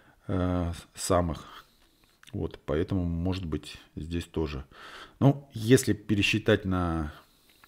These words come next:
значит, на, на двадцать хотя бы пять среднюю скорость, разделить на прогноз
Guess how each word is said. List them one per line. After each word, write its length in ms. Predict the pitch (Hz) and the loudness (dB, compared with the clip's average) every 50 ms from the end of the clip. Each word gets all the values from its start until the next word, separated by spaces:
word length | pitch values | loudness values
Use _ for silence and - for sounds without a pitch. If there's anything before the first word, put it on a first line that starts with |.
| _ _ - - - - _ - | _ _ -20 -20 -20 -20 _ -10
значит, 480 | 95 87 82 - - - - - - | -8 -8 -6 -6 -8 -10 -10 -8 -8
на, 520 | 85 82 82 85 85 82 82 85 82 73 67 - - - _ _ _ _ _ _ _ _ _ _ _ _ _ _ _ _ _ _ _ _ _ _ _ _ _ _ _ _ _ - | -4 -4 -2 -2 -2 -2 -2 -2 -4 -4 -6 -10 -16 -20 _ _ _ _ _ _ _ _ _ _ _ _ _ _ _ _ _ _ _ _ _ _ _ _ _ _ _ _ _ -4
на 120 | 95 87 | -4 -2
двадцать 500 | 85 87 90 95 95 92 87 - 85 - | -2 2 2 4 4 4 2 -2 -10 -8
хотя 260 | - 85 - - 87 | -8 -8 -4 -4 -2
бы 100 | 82 82 | -2 -2
пять 300 | 78 - 143 - 156 - - - - _ - | 0 2 4 4 4 2 -2 -8 -10 _ -18
среднюю 400 | - - - 110 104 101 101 101 | -10 -4 0 0 2 2 2 0
скорость, 580 | 90 - - - 104 101 95 90 - - - - | -2 -2 -2 0 2 2 2 2 -2 -4 -10 -8
разделить 560 | - 92 85 80 80 87 90 90 87 80 - | -4 -4 -4 -2 -2 -2 0 0 -2 -2 -4
на 120 | 82 78 - | -6 -6 -4
прогноз 480 | - 76 85 90 110 127 135 127 131 | -2 -2 0 2 2 4 4 2 2